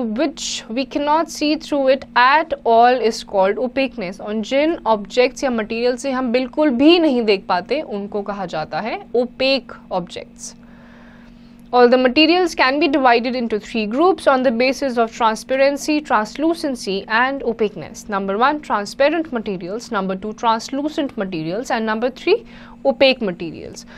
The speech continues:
तो तीन टाइप के मटेरियल्स इसके बेसिस पे कैटेगराइज्ड है, एक जो ट्रांसपेरेंट होते हैं, दूसरे जो ट्रांसलूसेंट होते हैं और तीसरे जो ओपेक होते हैं। We will now discuss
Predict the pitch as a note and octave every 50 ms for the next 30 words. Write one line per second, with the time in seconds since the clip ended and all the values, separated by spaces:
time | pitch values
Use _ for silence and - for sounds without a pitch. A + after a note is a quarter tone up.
0 | - - - - - B3+ - D#4+ E4 F4 E4 D#4 C#4+ C4+ C4+ B3 - C#4+ C4+ B3
1 | A#3 A3+ B3 A3+ A3 A3+ A3+ A3+ A3+ - - - - - B3 B3+ B3+ B3+ - -
2 | C#4+ C#4+ A3 G#3 F#3+ F3+ G3 G3 A#3+ A#3 - - - A#3 A#3 F#3 E3 E3+ - A3+
3 | C4 C#4 C4+ C4 B3+ C#4+ C#4 - - F4+ F#4 - A3 G#3+ G#3+ G3 G3 - - -
4 | F#3 F#3+ G3 - - C4 C4+ D4 D4 D4+ D#4 C#4 C4 C#4+ C#4 C#4+ D4+ D4+ A#3+ A#3+
5 | A#3 G#3 - - G#3+ F#3+ F#3 - - F#3+ F3+ F#3+ - - B3+ C#4 D#4 D#4+ D#4+ D4
6 | C4+ B3 A#3 G#3 G3 G3+ G3+ G3+ G#3+ G#3 G3+ G3 - F3 F3 - - - C4 A#4+
7 | - - - - - - - - - - C#4+ - - - B3 A#3+ A3+ - - B3
8 | A#3+ A#3+ A#3 - G#3 F3 - - - F#3+ F#3+ - - - - - - - - -
9 | - - - - - - - - - - - - - - - - - - - -
10 | - - - - - - - - - - - - - - - C4+ C#4 D#4+ F#4+ G4
11 | A4 G4+ F#4+ F4 E4 F4 F#4 D4+ F4+ F4 - - - D4+ C4+ C#4 D4 D4+